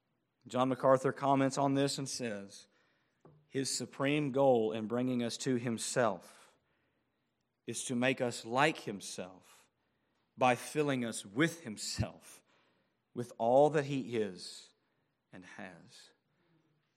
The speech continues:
So Paul's highest desire for these believers is a prayer that every believer is in need of. The depth of Paul's prayer here shows how deeply believers need the power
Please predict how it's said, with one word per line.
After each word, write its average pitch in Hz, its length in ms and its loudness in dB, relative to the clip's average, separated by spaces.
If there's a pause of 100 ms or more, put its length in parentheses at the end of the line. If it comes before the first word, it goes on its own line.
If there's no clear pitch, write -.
(300)
So 123 180 -6
Paul's 151 400 4
highest 160 880 0
desire 131 540 0
for 110 140 -12
these 117 220 -2
believers 113 840 -6 (1040)
is 110 140 -14
a 104 60 -8
prayer 139 400 0
that 110 180 -2
every 135 300 0
believer 120 600 -6
is 107 140 -12
in 107 120 -6
need 113 240 -4
of. 90 320 -10
The 120 80 -8
depth 147 560 0
of 147 180 -2
Paul's 135 360 -2
prayer 143 560 -2
here 95 500 -12 (2000)
shows 170 400 2
how 156 200 4
deeply 143 580 0
believers 131 680 -4
need 131 400 -6
the 113 80 -8
power 151 720 -8